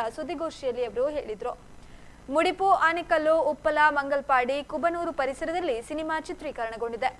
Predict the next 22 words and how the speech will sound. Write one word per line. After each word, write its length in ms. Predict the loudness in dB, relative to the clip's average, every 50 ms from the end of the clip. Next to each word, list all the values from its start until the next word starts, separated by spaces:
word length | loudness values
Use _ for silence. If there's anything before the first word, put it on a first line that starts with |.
| -10 -12
ಇಪ್ಪತ್ತು 400 | -12 -4 0 0 0 0 -2 -4
ದಿನಗಳ 280 | -4 -4 -2 -2 0 2 2 0
ಚಿತ್ರೀಕರಣ 600 | 0 -6 -12 -8 -8 -8 -6 -4 -4 -4 -2 -2 0 0
ಎರಡು 320 | 0 2 2 0 2 0 -2
ಹಂತಗಳಲ್ಲಿ 520 | -4 -6 -6 -6 -6 -6 -4 -4 -6 -6
ನಡೆದಿದೆ. 460 | -6 -8 -10 -10 -10 -6 -6 -6 -6 -8 -12 -14 -14 -14 -16 -8 -2
ಪಿ 80 | 0 2
ಎನ್ 260 | 2 2 2 2 2
ಆರ್ 100 | 2 4
ಬ್ಯಾನರ್‌ನಡಿ 680 | 4 4 4 4 0 -2 -2 -2 -2 -2 0 2 4
ರಾಘವೇಂದ್ರ 460 | 6 4 4 4 2 -4 -4 -2 -2 -2
ಹೊಳ್ಳ, 220 | 0 2 2 4 4 4 4
ಟಿ 340 | 2 -2 -6 -6 -4 -4 -4
ರಾಮಪ್ರಸಾದ್ 840 | 0 0 2 2 0 -2 -6 -8 -6 -2 2 2 2 2 0 -2 -8 -4
ಕೆ, 120 | -4 -2
ಹಾಗೇನೆ 420 | -2 -2 -4 -6 -4 -6 -6 -4 -4
ನಿತೀಶ್ 520 | -4 -4 -6 -4 -4 -6 -6 -4 -6 -6
ಮಾಡಮ್ಮೆ 400 | -4 -4 -4 -4 -4 -8 -8 -8
ಹಾಗೂ 580 | -8 -6 -2 -2 -2 -2 0 0 0 0 -2 -6 -12 -14 -14 -16 -12 -4
ಸ್ನೇಹಿತರು 560 | 0 0 0 0 0 -2 -2 0 2 4 4
ಚಿತ್ರಕ್ಕೆ 460 | 2 0 -4 -8 -6 -8 -6 -4 -4 -2
ಬಂಡವಾಳವನ್ನ 680 | -2 -2 -2 -2 -2 -2 -2 -2 -2 -4 -6 -4 -2